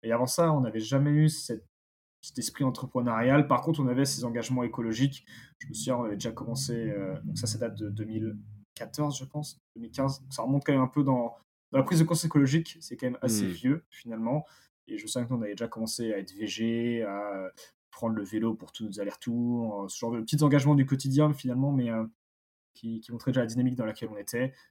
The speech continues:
Speaker 1: Et l'entrepreneuriat, ça est revenu à ce moment-là. Donc assez tardif, je pense. Heu, donc c'était sur les coups, je pense, de mes dix-sept ans, peut-être. Heu, mais c'est vraiment à ce moment-là que je me suis dit, heu : « Ouais, c'est, c'est ça que je veux faire. »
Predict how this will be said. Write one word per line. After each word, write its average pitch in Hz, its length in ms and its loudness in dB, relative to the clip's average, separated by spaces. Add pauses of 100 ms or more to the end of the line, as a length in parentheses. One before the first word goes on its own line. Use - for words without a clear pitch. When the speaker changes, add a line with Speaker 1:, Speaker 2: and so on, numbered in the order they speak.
(120)
Speaker 1:
Et 113 60 -6
l'entrepreneuriat, 117 480 0
ça 107 140 -4
est 101 40 -6
revenu 107 320 -4
à 101 80 -12
ce - 220 -2
moment-là. 120 520 2 (220)
Donc - 120 -4
assez 135 300 -2 (280)
tardif, 135 500 0
je 123 100 -6
pense. 143 440 -4 (200)
Heu, 107 360 -10
donc 107 160 -14
c'était - 120 -10
sur 113 140 -6
les 113 120 -2
coups, 120 220 -8
je - 40 -16
pense, 113 160 -8
de 113 80 -10
mes 104 500 -14 (540)
dix-sept - 440 -6
ans, 139 100 2
peut-être. - 440 -6 (640)
Heu, 110 120 -6
mais 113 60 -4
c'est 110 80 -4
vraiment 117 140 0
à - 20 -6
ce 117 120 -8
moment-là 113 220 0
que 113 160 -8
je 98 60 -8
me 98 40 -10
suis - 160 -12
dit, 107 220 -4
heu : « 95 460 -6
Ouais, 104 240 -4 (120)
c'est, 98 300 -10
c'est - 100 -12
ça 104 120 -8
que 95 60 -10
je 95 40 -10
veux 87 60 -12
faire. » - 180 -20